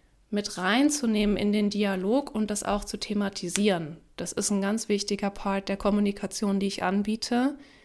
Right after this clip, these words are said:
und die mir sehr, sehr wichtig ist in meinen Coaching-Räumen, weil wir nur so wirklich Sicherheit etablieren. Also, wenn ich das in einen Satz zusammenfassen müsste,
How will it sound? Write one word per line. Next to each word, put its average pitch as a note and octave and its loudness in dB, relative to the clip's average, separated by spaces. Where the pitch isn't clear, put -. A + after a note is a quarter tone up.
und G3 -2
die G#3 2
mir G3 4
sehr, G#3+ 4
sehr G#3 2
wichtig G#3+ -2
ist G3+ -2
in G3 -4
meinen G3 -2
Coaching-Räumen, G#3 -2
weil G#3 4
wir G3+ 6
nur G#3+ 4
so G#3 4
wirklich G#3+ -2
Sicherheit F#3+ 0
etablieren. E3 -8
Also, G3 -2
wenn G3 4
ich A#3 2
das A3+ 0
in A#3 2
einen A#3+ 2
Satz A#3+ 2
zusammenfassen C4+ 4
müsste, D4 4